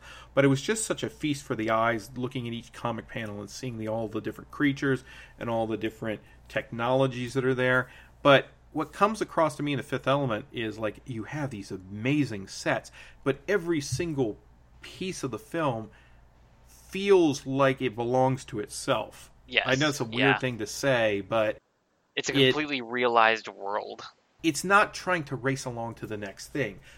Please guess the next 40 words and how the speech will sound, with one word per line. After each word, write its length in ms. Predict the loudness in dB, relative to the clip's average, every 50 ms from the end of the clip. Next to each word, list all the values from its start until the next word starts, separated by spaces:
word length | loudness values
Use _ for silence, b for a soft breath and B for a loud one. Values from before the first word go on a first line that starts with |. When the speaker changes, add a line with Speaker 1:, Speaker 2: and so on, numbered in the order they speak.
| B -6
Speaker 1:
The 80 | -4 0
Speaker 2:
No. 80 | 2
Speaker 1:
movie 260 | 2 2 2 -2 -4 -2
opens 400 | -2 0 0 0 0 -2 -2 -2
in 160 | -2 -4 -4 -6
Egypt. 340 | -8 -8 -6 -6 -6 -6 -6
It 120 | -8 -6
puts 220 | -6 -6 -6 -4 -4
Luke 200 | -4 -4 -4 -6
Perry's 380 | -6 -4 -2 -2 -2 -2 -4 -8
name 520 | -10 -8 -6 -4 -2 -2 -2 -2 -2 -4 -4
in 140 | -6 -6
the 80 | -6 -6
credits, 480 | -8 -6 -2 0 2 2 2 0 -2 -2
even 220 | 2 4 4 4
though 60 | 4
he 120 | 2 0 0
Speaker 2:
Right. 100 | 0 0
Speaker 1:
really 280 | 2 2 2 2 0 2
has 200 | 2 2 2 2
a 160 | 0 -2 -4 B B B B B B B
very 340 | -2 0 2 4 6 4 4
small 440 | 2 0 0 2 4 4 4 4 2
role. 440 | 2 2 4 4 6 4 4 2 -2 -14 -4 2
But 180 | 4 4 4 2 -4 -20 -16 -8
in 320 | -2 0 2 2 4 4
a 60 | 6
way, 240 | 6 8 8 8 8
he's 180 | 6 6 6 6
almost 220 | 4 4 4 2
in 60 | 2
his 120 | 2 2 4
own 140 | 2 2
short 400 | 0 -2 -2 0 0 0 0 -4
film 420 | -6 -6 -4 -4 -4 -4 -6 -8 -10 B B B B
Speaker 2:
Yeah. 200 | -12 -10 0 4
Speaker 1:
that 140 | 6 6 6
involves 600 | 6 4 2 2 6 8 10 10 8 8 4 2
these, 280 | 0 0 0 0 -2 0
uh, 360 | 2 2 4 4 4 2 0